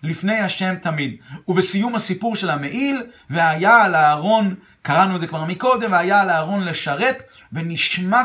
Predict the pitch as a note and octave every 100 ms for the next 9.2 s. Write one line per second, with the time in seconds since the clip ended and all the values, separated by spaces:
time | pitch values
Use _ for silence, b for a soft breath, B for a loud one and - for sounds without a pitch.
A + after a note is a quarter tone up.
0 | B3+ - F3+ D#3+ F3+ A3 F3+ E3+ C3+ D3+
1 | E3 F#3 F3+ D3+ - F3+ F3+ D#3+ - -
2 | C#3 A#2+ - F#3 A3 A3 - b b b
3 | b C#3+ D#3 G#3 G3 D#3+ G3+ G#3+ G3+ E3
4 | D3+ - C#3+ C3+ A#2 - _ _ b -
5 | D3+ E3+ E3+ B2+ - _ B B B B2+
6 | E3 - - C3+ C3+ D#3+ D#3 F3+ A3+ A#3+
7 | F#3 F#3 F#3 G#3+ A3 G#3+ F#3+ F#3 G#3+ -
8 | F#3+ F3 D#3+ F#3 G#3 F#3 F#3 F#3+ E3 D#3+
9 | F3+ G#3